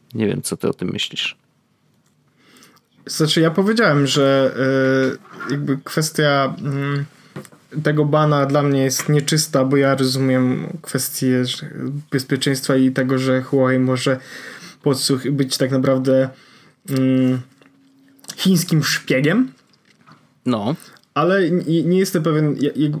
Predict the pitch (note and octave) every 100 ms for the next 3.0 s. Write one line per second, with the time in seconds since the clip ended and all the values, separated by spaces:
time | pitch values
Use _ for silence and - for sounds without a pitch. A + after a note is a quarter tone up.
0 | - D3 D#3+ F#3+ - C3+ C3+ - C#3 D#3+
1 | F3 C3 E3 F3+ F#3+ F#3 D#3 D#3 D#3+ E3+
2 | D#3 F3 F#3 E3 G3+ - D#3 F3+ F#3